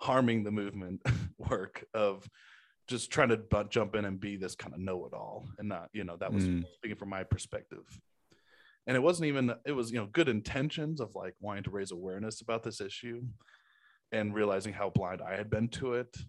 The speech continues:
Speaker 1: and
Speaker 2: Mm-hmm.
Speaker 1: complicit in this system, and realizing for the first time, like, "Oh, I need to talk about this."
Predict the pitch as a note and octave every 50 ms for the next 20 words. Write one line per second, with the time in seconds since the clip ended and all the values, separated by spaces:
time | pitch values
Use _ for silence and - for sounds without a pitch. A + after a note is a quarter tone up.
0 | - - G2 G2 G2+ F#2 F2+ F2+ F2+ F2 F#2+ - - A2 G2+ G#2+ A2 A2 G#2+ -
1 | - A#2+ A2 - - A#2 A2+ A2+ A2+ A2+ G#2 F#2+ F#2+ F#2+ G2 G2 G#2 G#2+ G2+ G2+
2 | F#2+ F#2 F#2+ G2 - - F#2+ - - G2 G2 - - A2 G2+ G2+ G2 F#2+ - _
3 | _ - _ - A#2+ A#2+ G#2+ B2 D3+ A2+ - - - G#2+ G#2 A2 A#2+ - - -
4 | - - - - - - A#1+ - - - -